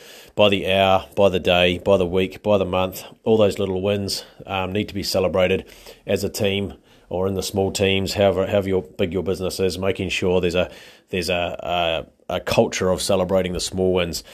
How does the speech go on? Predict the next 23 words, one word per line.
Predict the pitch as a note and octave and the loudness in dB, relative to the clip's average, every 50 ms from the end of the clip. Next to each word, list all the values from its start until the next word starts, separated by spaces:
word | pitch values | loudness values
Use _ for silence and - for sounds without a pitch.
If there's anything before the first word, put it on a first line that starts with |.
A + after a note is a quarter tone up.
| - - - - _ - | -20 -20 -20 -20 _ -6
Um, | - F#2 F#2+ F#2+ F#2 F#2 F2 - - _ _ _ - - - | -2 -2 0 0 -2 -2 -6 -10 -14 _ _ _ -16 -14 -10
so | - - A2 G2+ G2 F#2+ | -2 2 4 4 4 4
we've | G2 G2+ F#2 | 4 2 0
seen | - - G2+ G2 G2+ | 2 2 2 2 2
anything | G2+ G2+ F#2+ - G2 F#2 F2 D#2+ | 2 0 0 0 -2 -4 -4 -6
from | - F#2+ F#2+ | -6 -4 -2
our | F#2+ F2 F2 | -2 -2 -2
co-, | - - G2+ - G2+ | -2 -4 -4 -2 -2
our | F#2 E2+ | -4 -2
coaching | - - G#2+ F2+ - - F#2+ F2+ | 0 0 0 0 0 -4 -8 -4
clients, | - F#2+ F#2 F#2+ F#2+ F#2 - | -2 0 2 2 0 0 -2
anything | G2 F#2+ F2+ F#2+ F2+ F2+ | -4 -4 -4 -4 -6 -6
from, | E2+ - - F#2+ F#2 F#2 F2+ - - - - - - - _ _ - | -8 -6 -6 -4 -4 -4 -6 -10 -14 -20 -20 -20 -20 -20 _ _ -4
uh, | F#2 F#2+ F#2 | -2 0 0
brass | F2+ - F#2+ F#2+ F#2+ F2+ - | 2 4 4 4 4 2 0
bell | - - G#2 G2 G2 F#2+ | 0 2 2 4 2 2
to | - - F#2 | 0 0 0
ring | F2+ F#2+ F#2+ G2 G2 G2 F2+ | 2 2 2 2 0 -2 -2
to | - F#2 F2 | -2 -2 0
beating | D#2 G#2 G2 F#2 F#2 F#2 | 2 2 0 2 0 -2
a | E2 | -4
drum | D#2+ - F#2+ F#2+ F#2+ F#2+ F#2+ F#2+ G2 F#2+ | -4 -2 -2 0 0 0 -2 -2 -4 -6
to | - - G2 F#2 F#2 F2+ F2 F2 D#2+ | -6 -6 -4 -4 -2 -2 -4 -4 -6